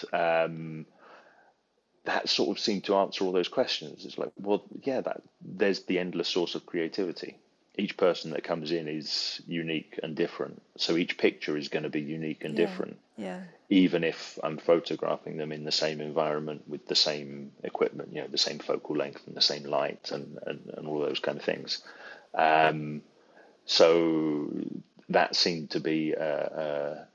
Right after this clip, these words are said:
Speaker 1: you know, uh, the, the, the way to go, really.
Speaker 2: Why do you think it is that so many people hate having their photograph <laughs> taken?
Speaker 1: <laughs>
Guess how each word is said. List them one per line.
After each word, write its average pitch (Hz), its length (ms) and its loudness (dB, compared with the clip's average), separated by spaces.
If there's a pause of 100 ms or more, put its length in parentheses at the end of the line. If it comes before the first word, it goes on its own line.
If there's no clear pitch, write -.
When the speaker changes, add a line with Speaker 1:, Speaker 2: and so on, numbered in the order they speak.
(600)
Speaker 1:
you - 80 -12
know, 71 160 -8 (140)
uh, 78 320 -2 (200)
the, 78 220 0
the, 78 200 0 (160)
the 85 100 6
way 82 220 2
to 80 120 0
go, 73 340 4
really. - 340 -6 (760)
Speaker 2:
Why 302 280 -2
do 311 120 -2
you 320 100 4
think 277 320 -2
it 226 60 -4
is 202 140 0
that - 200 -2
so 240 260 0
many 214 220 0
people 180 400 -4 (160)
hate 208 300 0
having 160 220 -2
their 160 100 0
photograph - 520 -4
<laughs> - 0 -
taken? - 520 -4 (580)
Speaker 1:
<laughs> - 220 4